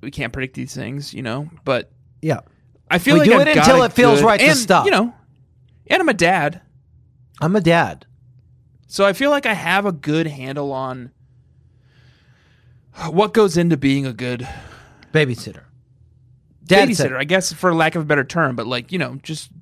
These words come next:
Speaker 1: what goes into raising a child.
Speaker 2: You're not supposed to say it when you're a dad, 'cause people are like, "You're not babysitting your own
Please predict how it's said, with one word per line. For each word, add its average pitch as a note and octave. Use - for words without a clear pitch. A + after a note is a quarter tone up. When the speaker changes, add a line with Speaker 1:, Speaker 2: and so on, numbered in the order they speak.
Speaker 1:
what C#3+
goes F#3
into D#3
raising C3
a -
child. -
Speaker 2:
You're F#3+
not A3
supposed B3+
to C4+
say D3+
it E3
when E3+
you're E3
a D3+
dad, B2
'cause C3
people D3
are C3+
like, A2+
"You're D3+
not F#3+
babysitting E3
your B2+
own A#2